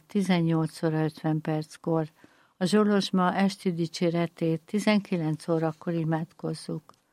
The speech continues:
A tábori lelkészség és a Honvédelmi Minisztérium műsora a hazaszeretetről tizenkilenc óra huszonöt perckor. Készüljünk a nemzeti imára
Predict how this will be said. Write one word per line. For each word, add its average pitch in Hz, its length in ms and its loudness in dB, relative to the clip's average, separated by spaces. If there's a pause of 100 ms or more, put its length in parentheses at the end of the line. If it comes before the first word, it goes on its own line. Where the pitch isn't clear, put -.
(760)
A 214 140 0
tábori 202 560 4
lelkészség 175 800 0
és 180 260 0
a 180 280 2
Honvédelmi 180 640 4
Minisztérium 175 800 0
műsora 175 500 0
a 165 40 0
hazaszeretetről 175 1200 0 (340)
tizenkilenc 175 800 2
óra 165 460 2
huszonöt 165 560 -2
perckor. 160 720 -4 (180)
Készüljünk 175 640 0
a 165 40 -2
nemzeti 185 600 2
imára 165 560 0